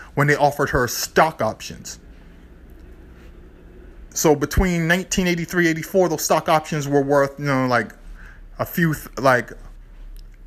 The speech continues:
less th-, around twenty-five thousand, between twenty-five thousand and fifty thousand dollars. But those stock options later, uh, went up to, uh, half a million.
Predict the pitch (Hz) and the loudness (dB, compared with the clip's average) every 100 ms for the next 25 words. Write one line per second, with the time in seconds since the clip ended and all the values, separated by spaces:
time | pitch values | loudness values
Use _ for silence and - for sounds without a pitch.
0 | - - - - - - - 120 127 160 | -18 -16 -16 -18 -18 -18 -10 -2 4 4
1 | 165 - - 170 - - 131 151 151 143 | 2 -6 -6 -6 -6 -4 0 2 2 0
2 | - 170 151 165 147 147 147 151 156 151 | 0 -2 0 2 4 2 2 2 2 -2
3 | 151 139 170 147 - 156 - 151 147 156 | -4 -2 -2 -4 -4 -4 0 0 0 2
4 | 151 147 135 127 165 151 156 143 123 120 | 2 0 -4 -6 -8 -4 0 0 0 0
5 | 147 110 113 - - - - 117 160 151 | 0 -2 -6 -12 -20 -8 -4 0 0 2
6 | - 165 165 151 - 151 135 110 113 147 | 2 2 2 0 0 -4 -4 -2 2 4
7 | 180 131 120 117 - - - - - - | 4 2 0 -4 -16 -20 -20 -20 -20 -20
8 | - - 127 127 113 104 101 110 160 156 | -20 -4 2 4 4 0 -4 0 2 2
9 | 175 - - - - - 147 139 127 120 | -2 -4 -14 -14 -4 0 2 2 2 2
10 | - - 160 - 139 139 156 120 90 | 0 2 2 0 -2 0 0 -2 -8